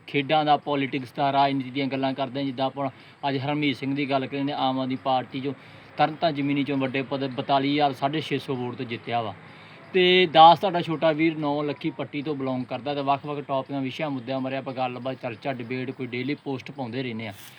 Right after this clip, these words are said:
ਤੇ ਅੱਜ ਆਪਣਾ ਮੁੱਦਾ, ਇੱਕ ਦੋ ਟੌਪਿਕ ਆਪਾਂ ਅੱਜ ਗੱਲ ਸ਼ੇਅਰ ਕਰਾਂਗੇ। ਅੱਜ ਆਪਣਾ ਸ਼ੇਅਰ ਆ ਵੀ ਜਿਹੜਾ ਆਮ ਪਾਰਟੀ ਬੜੇ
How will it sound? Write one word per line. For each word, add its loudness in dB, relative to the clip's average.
ਤੇ 4
ਅੱਜ 2
ਆਪਣਾ 2
ਮੁੱਦਾ, 2
ਇੱਕ 0
ਦੋ 0
ਟੌਪਿਕ -4
ਆਪਾਂ 2
ਅੱਜ 0
ਗੱਲ 0
ਸ਼ੇਅਰ -2
ਕਰਾਂਗੇ। 0
ਅੱਜ -2
ਆਪਣਾ -2
ਸ਼ੇਅਰ -2
ਆ 4
ਵੀ -2
ਜਿਹੜਾ 2
ਆਮ 4
ਪਾਰਟੀ 2
ਬੜੇ -4